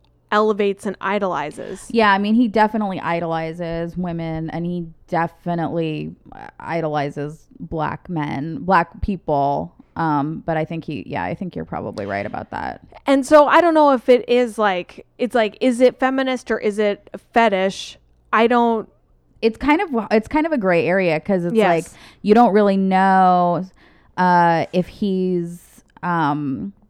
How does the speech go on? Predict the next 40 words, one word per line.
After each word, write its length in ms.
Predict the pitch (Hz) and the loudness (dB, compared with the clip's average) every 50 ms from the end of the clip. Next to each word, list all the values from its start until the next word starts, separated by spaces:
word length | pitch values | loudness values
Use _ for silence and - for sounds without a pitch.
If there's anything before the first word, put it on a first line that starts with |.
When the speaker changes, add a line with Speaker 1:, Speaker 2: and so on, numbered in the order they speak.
| _ _ _ _ _ _ _ _ _ _ _ _ _ _ _ - 214 | _ _ _ _ _ _ _ _ _ _ _ _ _ _ _ -10 0
Speaker 2:
'cause 180 | - 254 233 - | 2 2 2 2
he, 180 | 277 269 240 220 - | 0 -2 -2 -2 -2
he 160 | 208 226 254 | 0 2 2
really 300 | 240 226 247 269 311 359 | 4 6 6 6 6 4
puts 360 | 349 - 254 233 214 - - | 2 2 2 0 0 -2 -14
people 400 | - - 214 196 - 175 170 170 | -10 -8 -6 -6 -4 -2 -2 -2
on 160 | - 147 165 156 | 0 0 -2 -2
a 60 | 165 | -4
pedestal, 840 | - - 196 180 160 175 - _ - 147 117 120 120 123 139 127 - | -6 -2 -2 -2 -2 -2 -6 _ -8 -6 -4 -2 0 0 -2 -2 -2
and, 120 | 185 208 214 | 0 0 2
like, 260 | 208 190 190 185 - | 2 2 0 -2 -4
even, 580 | - 208 233 208 226 240 233 226 226 226 226 - | -4 -4 -2 0 2 2 2 2 2 2 0 0
like, 200 | - 185 185 185 | -2 -4 -4 -4
Pam 240 | - 196 196 180 185 | -4 -4 -4 -4 -2
Grier's 320 | 180 185 185 185 185 175 - | -2 -2 -2 -2 -2 -4 -2
character 420 | - 185 180 175 - - 175 165 | -2 -2 -2 -2 -2 -2 -2 -2
is, 140 | 165 165 165 | -2 -2 -2
like, 240 | 170 160 156 - - - - - - _ _ | -2 -2 -2 -4 -10 -20 -20 -20 -20 _ _
kind 200 | - 233 220 226 | -2 0 2 2
of 80 | 226 | 2
infallible. 720 | 220 202 185 _ - 185 165 160 156 160 160 156 143 147 175 | 2 0 -2 _ -2 0 2 2 2 0 0 -2 -2 -2 0
Like, 160 | 185 170 - | -2 -2 -4
she's 240 | - - 202 185 - | -4 -6 -4 -4 -4
perfect. 800 | - - - - 208 196 185 - 156 110 95 165 170 _ _ - - | -6 -8 -2 0 0 0 0 -2 -4 -2 -2 -4 -8 _ _ -10 -4
I 80 | 190 202 | -2 0
mean, 400 | 202 196 190 185 185 175 - - _ _ - | 0 0 0 -2 -4 -4 -6 -10 _ _ -10
the, 180 | 196 190 214 196 | -2 0 0 0
the 240 | 190 190 190 208 | 0 2 4 4
worst 300 | 202 190 214 220 240 240 | 4 6 6 6 6 4
thing 140 | - 262 233 | 4 0 0
she 100 | - - 185 | 0 0 2
does 220 | 190 185 180 175 | 2 2 2 2
is, 140 | 175 165 165 | -4 -6 -2
like 140 | 170 170 170 | -4 -4 -4
you 60 | 175 | -2
said, 240 | - 185 170 170 170 | -4 -4 -4 -4 -6
be 100 | 170 180 180 | -6 -6 -4
late 320 | 175 170 170 175 165 - - | -2 -2 -2 -2 -2 -4 -6
to 100 | 185 165 | -8 -6
the, 320 | 165 160 160 156 - - | -4 -4 -4 -4 -4 -8